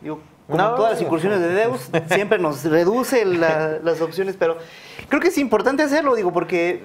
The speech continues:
Speaker 1: de otra manera, pues, eh, digo, estamos evitando una estafa. Cuando son
Speaker 2: Sí,
Speaker 1: malas
Speaker 2: es
Speaker 1: películas, son malas
Speaker 2: son,
Speaker 1: películas.
Speaker 2: es que son malas películas, ¿no? Yo no voy a mentirle a alguien para decir,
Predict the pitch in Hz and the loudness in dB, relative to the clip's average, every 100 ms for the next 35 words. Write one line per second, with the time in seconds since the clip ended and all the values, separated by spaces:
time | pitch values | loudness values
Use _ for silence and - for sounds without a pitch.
0 | 160 196 240 151 165 208 139 127 - - | -4 -2 0 0 -2 -4 -10 -14 -16 -18
1 | - 110 139 131 127 123 170 185 143 135 | -20 -18 -12 -10 -10 -4 -4 -2 -4 -4
2 | 156 160 - 190 226 165 135 - 135 135 | -4 -4 -4 -4 -4 -4 -10 -12 -10 -2
3 | 277 392 247 262 170 175 226 180 196 190 | 0 2 0 0 -2 0 0 0 0 -2
4 | - 180 202 170 160 247 262 240 240 156 | -4 0 0 0 -2 -2 0 -2 0 0
5 | 208 165 135 135 120 131 175 175 180 156 | 2 0 2 -2 0 0 2 2 2 0
6 | 113 117 120 135 113 120 123 107 104 - | 0 -2 0 2 2 -2 0 -2 -2 -6